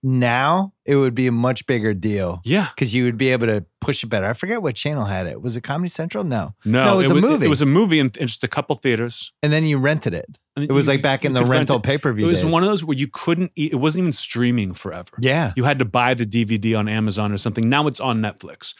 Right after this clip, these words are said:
Speaker 2: But I think if it had just debuted on Netflix today, it would be huge. It would be huge.
Speaker 1: I think, I mean, Se-, I saw Seinfeld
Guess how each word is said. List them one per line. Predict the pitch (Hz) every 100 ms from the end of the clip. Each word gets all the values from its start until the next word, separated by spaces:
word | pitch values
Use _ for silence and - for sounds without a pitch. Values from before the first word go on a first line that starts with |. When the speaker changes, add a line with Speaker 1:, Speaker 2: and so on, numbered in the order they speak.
| -
Speaker 2:
But | -
I | 139
think | 170
if | 147
it |
had | 143 127
just | 131 107
debuted | 120 95 113
on | 131 131
Netflix | 135 - 135 -
today, | - 104 101 101 117 131 _ _ -
it |
would | 117
be | 104
huge. | 98 - 92 80 - - _ _ _ -
It |
would | 101
be | 95
huge. | 95 - - - - -
Speaker 1:
I | 165
think, | 170 202 151 - _ _ _ _
I | 135
mean, | 127
Se-, | 98 143 135 -
I | - 151
saw | -
Seinfeld | 131 - 117 107 123 110 92